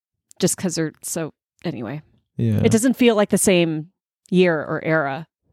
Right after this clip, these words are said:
Speaker 1: to
Speaker 2: Yeah.
Speaker 1: be honest.
Speaker 2: And my last fun fact
Speaker 1: Mm-hmm.
Speaker 2: is about the landlord. His name is Stanley Tannenbaum.
Speaker 1: Stanley Tucci?
Speaker 2: Stanley Tannenbaum.
Speaker 1: The character.
Speaker 2: The character is named Stanley Tannenbaum.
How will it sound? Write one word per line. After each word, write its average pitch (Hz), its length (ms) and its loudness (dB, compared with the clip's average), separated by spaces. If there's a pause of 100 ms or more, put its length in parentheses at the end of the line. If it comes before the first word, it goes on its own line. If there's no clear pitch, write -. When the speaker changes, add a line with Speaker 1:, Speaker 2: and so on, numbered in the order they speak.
(120)
Speaker 1:
to - 80 -6
Speaker 2:
Yeah. - 40 -6
Speaker 1:
be - 120 -4
honest. 156 480 -8 (1400)
Speaker 2:
And 147 200 4
my 143 180 6
last 123 560 0
fun 98 240 2
fact 92 480 -2
Speaker 1:
Mm-hmm. 165 640 -4
Speaker 2:
is 117 100 4
about 139 180 0
the - 80 -6
landlord. 107 580 0
His 117 140 0
name 120 160 2
is - 220 -2 (140)
Stanley 165 760 -2 (600)
Tannenbaum. 120 720 0 (180)
Speaker 1:
Stanley 277 360 2
Tucci? 294 360 0 (540)
Speaker 2:
Stanley 127 360 0
Tannenbaum. 110 680 0 (320)
Speaker 1:
The - 100 0
character. 185 600 -2
Speaker 2:
The - 80 -8
character 147 400 2
is 101 100 -2
named 98 160 -4
Stanley 120 260 0
Tannenbaum. - 640 -4